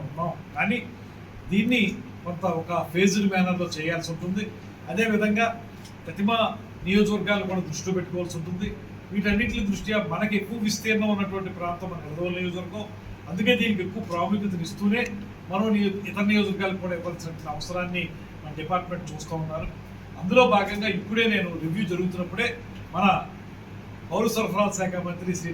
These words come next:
నాదెండ్ల మనోహర్ గారితో మాట్లాడాను. అఫీషియల్స్ ఉండగానే మాట్లాడి, వారితో మాట్లాడి మరో ఐదు వేలు, ఇప్పుడు అదనంగా యాభై వేలలో ఇస్తున్నటువంటి ఐదు వేలు కాకుండా ఇంకొక ఐదు వేలు అడిషనల్గా మెట్రిక్ టన్నులు మాకు ఇమ్మని చెప్పి కోరడం జరిగింది. దానికి వారు సమ్మతించారు.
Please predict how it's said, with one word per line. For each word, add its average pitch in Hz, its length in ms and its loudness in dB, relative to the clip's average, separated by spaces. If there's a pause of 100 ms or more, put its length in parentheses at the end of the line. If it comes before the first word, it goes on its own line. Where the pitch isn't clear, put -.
నాదెండ్ల 180 360 2
మనోహర్ 165 300 0
గారితో 170 200 -6 (100)
మాట్లాడాను. 180 460 -2 (420)
అఫీషియల్స్ 175 460 -2
ఉండగానే 165 360 -2 (520)
మాట్లాడి, 196 400 2
వారితో 175 260 0 (100)
మాట్లాడి 190 320 -4
మరో 185 160 2 (140)
ఐదు 196 160 6
వేలు, 196 180 6 (500)
ఇప్పుడు 180 240 -2
అదనంగా 220 360 4 (100)
యాభై 190 320 8
వేలలో 202 300 4
ఇస్తున్నటువంటి 180 480 -2
ఐదు 165 160 -2
వేలు 165 240 0
కాకుండా 180 340 -2 (420)
ఇంకొక 180 220 2 (100)
ఐదు 202 200 6
వేలు 226 180 6
అడిషనల్గా 190 540 0
మెట్రిక్ 180 240 -6
టన్నులు 175 260 -4
మాకు 156 180 -4
ఇమ్మని 160 240 -6
చెప్పి - 220 -8
కోరడం 147 320 -6
జరిగింది. 185 320 -4 (420)
దానికి 165 260 -2
వారు 156 200 -2
సమ్మతించారు. 190 560 0